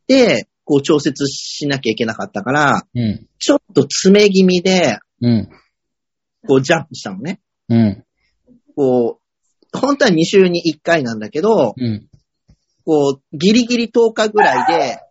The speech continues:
Speaker 2: うん。
Speaker 1: 詰めて詰めて、ちょうどその、あの、二週間の期間が、正月にはまるように日程調節したのね。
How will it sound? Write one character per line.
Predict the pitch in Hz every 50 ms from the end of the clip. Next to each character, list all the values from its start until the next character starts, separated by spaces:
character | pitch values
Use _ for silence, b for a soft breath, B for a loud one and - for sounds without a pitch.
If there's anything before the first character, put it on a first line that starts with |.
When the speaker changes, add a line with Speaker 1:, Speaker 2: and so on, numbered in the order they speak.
| _ _ -
Speaker 2:
う | 123
ん。 | 120 113 101 - -
Speaker 1:
詰 | - - - - - -
め | - - -
て | - -
詰 | - - - 185 170 156
め | - - -
て、 | - 247 - - - 147 123 - - - _ _ _ _ _ _ _ _ -
ち | 202
ょ | 190 180
う | 175
ど | 175 170
そ | - 175 165
の、 | 165 160 160
あ | 156 151 - - - - - - - - - 139 131
の、 | 127 127 131 - _ -
二 | 156 160
週 | 156 - - 190 180 165
間 | - 139 131 131
の | 131
期 | 131 - -
間 | - 135 123 127 143
が、 | 180 180 175 156 120 98 - _ _ _ _ _ _ _ _ _ _ _ _
正 | - - 185 180 170
月 | 170 170 170 -
に | 180 170 156
は | - 185 185 190
ま | 202 202
る | 202 208 214
よ | 226 226 214
う | 185
に | 175 180 175 147 - _ _ - 151
日 | 147 143 135 -
程 | - 151 143 143
調 | - 135 120
節 | - 107 95 - -
し | -
た | - 95
の | 85 90
ね。 | 117 143 170 349